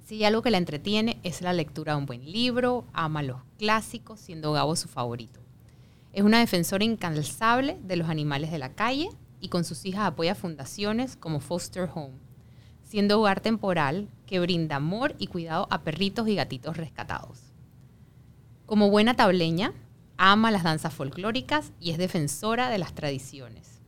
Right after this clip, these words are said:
La familia es su centro y su prioridad. Tiene dos hijas con las cuales les gusta viajar, salir a comer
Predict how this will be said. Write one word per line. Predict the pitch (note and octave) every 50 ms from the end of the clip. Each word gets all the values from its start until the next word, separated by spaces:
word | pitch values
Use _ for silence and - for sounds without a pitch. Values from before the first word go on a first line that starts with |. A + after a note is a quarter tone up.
| - - - - - - - - - - - - -
La | - F#3 F#3+
familia | - - F#3 F3+ G3 G#3 A3+ A#3 C4 C#4+ E4 F4+ F4 - - -
es | G3 G3
su | - - G3+ F3+
centro | - - A#3 A#3+ B3 B3+ B3 D4 C#4+ -
y | - G3
su | - F#3+ D#3+
prioridad. | - D#3+ D3+ C#3+ C#3 C3 C3+ A#2 - - - - - - - - - - - - - - - - - -
Tiene | - F3 F#3 F#3 F#3
dos | G3 G3+ G#3 - -
hijas | B3 A#3+ A#3 C4+ D#4 D#4+ -
con | - - F#3+ F3+
las | D#3 D3+
cuales | - - D#3+ D3+ D3+
les | D#3+ D3+ C#3+
gusta | - - - F#3 F#3+
viajar, | F#3 F#3 E3 C#3 - G#3 A3+ C#4 D4+ - - - - - - -
salir | - - - E3 D3+ D#3 D3
a | D#3 D#3
comer | - D#3 F3 A3 C4+ D4 -